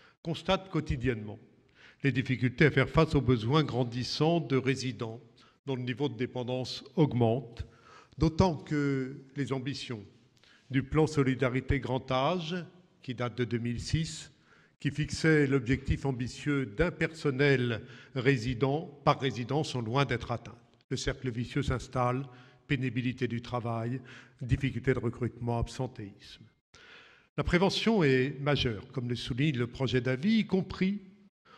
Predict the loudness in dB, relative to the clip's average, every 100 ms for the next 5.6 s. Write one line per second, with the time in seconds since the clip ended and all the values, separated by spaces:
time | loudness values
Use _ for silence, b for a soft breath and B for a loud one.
0 | B 2 2 2 2 2 2 2 0 -2
1 | -4 -2 -2 -4 -6 -2 2 4 2 0
2 | -6 -6 -10 b b b 2 2 4 2
3 | 0 0 0 0 2 2 2 0 0 -2
4 | -2 -2 -2 -2 -4 -4 -4 -2 -2 0
5 | 0 0 -4 -2 -4